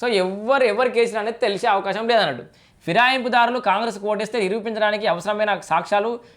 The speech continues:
ఎమ్మెల్సీ ఎన్నికల్లో లభించకపోతే ముందుకెళ్లేది ఎలా అని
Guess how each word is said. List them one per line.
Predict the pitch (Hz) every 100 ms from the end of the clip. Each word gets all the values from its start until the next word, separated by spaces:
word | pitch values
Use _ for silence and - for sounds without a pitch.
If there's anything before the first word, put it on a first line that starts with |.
| -
ఎమ్మెల్సీ | 170 233 220
ఎన్నికల్లో | 220 208 214 202
లభించకపోతే | 170 190 208 185 190 -
ముందుకెళ్లేది | 175 208 220 208 208 185
ఎలా | 208
అని | 175 208 185